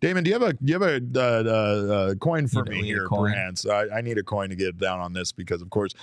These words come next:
Speaker 1: I'm not doing it with my fingernail. I'm, I'm doing this classy. I'm, I'm a man of, of honor and good taste. But if you are, you should get yourself some of these amazing holiday scratchers from Arizona Lottery. They make last minute shopping easy. They make great gifts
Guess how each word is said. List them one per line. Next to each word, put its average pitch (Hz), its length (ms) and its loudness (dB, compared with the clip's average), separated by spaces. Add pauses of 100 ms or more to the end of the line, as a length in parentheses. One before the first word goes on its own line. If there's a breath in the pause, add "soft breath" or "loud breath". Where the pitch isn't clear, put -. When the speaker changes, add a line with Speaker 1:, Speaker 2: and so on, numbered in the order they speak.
(140 loud breath)
Speaker 1:
I'm - 80 -2
not 135 160 0
doing 101 200 0
it 95 120 -2
with 92 160 -2
my 82 140 -2
fingernail. 98 720 0
I'm, 110 300 0
I'm 113 180 0
doing 135 280 0
this 131 200 -2
classy. 104 560 0
I'm, 98 260 -2
I'm 104 240 -2
a 104 40 -10
man 110 320 0
of, 101 160 -4 (260 loud breath)
of 107 180 -2
honor 113 340 2
and 98 100 0
good 101 180 0
taste. 113 320 0
But 104 200 2 (220 loud breath)
if 101 160 0
you 165 200 2
are, 92 220 0
you 120 120 2
should 113 160 -2
get 104 140 2
yourself 95 380 0 (160 loud breath)
some 123 180 0
of 104 60 2
these 101 120 2
amazing 98 460 2 (120)
holiday 104 320 2
scratchers 90 480 -2
from 87 200 -4
Arizona 92 420 0
Lottery. 98 460 2
They 92 120 0
make 92 220 0
last 101 320 -2
minute 98 240 -8
shopping 87 460 -4 (120)
easy. 123 440 0 (240 loud breath)
They 98 100 2
make 101 240 0
great 107 300 0
gifts 107 420 0